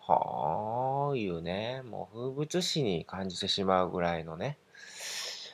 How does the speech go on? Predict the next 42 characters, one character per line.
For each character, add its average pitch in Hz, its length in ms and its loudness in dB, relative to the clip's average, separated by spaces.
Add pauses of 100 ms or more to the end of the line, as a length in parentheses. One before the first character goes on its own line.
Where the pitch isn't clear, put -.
(260)
ま 131 80 6
あ - 20 2
そ 135 100 6
う 123 40 12
い - 20 12
う 110 40 12
お 107 80 10
お 107 60 10
ら 98 120 10
か 101 160 0
さ 101 140 0
が 78 120 2
あ 80 60 2
る 95 120 0
ん 90 60 -2
で 78 120 -6
す - 200 -8
よ。 78 220 0
だ 87 100 0
か 90 140 2
ら 87 120 4
ま 90 180 4
あ 87 60 0
そ 95 120 -2
う - 20 2
い - 0 -
う 85 40 0
山 92 260 4
菜 95 220 4
採 101 120 4
り 95 100 -2
中 95 300 -2
に、 127 500 4 (1800)
熊 104 280 8
に 87 140 4
出 92 120 6
会 107 140 8
い - 20 4
ま 113 180 6
し - 80 -2
た 107 140 8
と。 73 540 8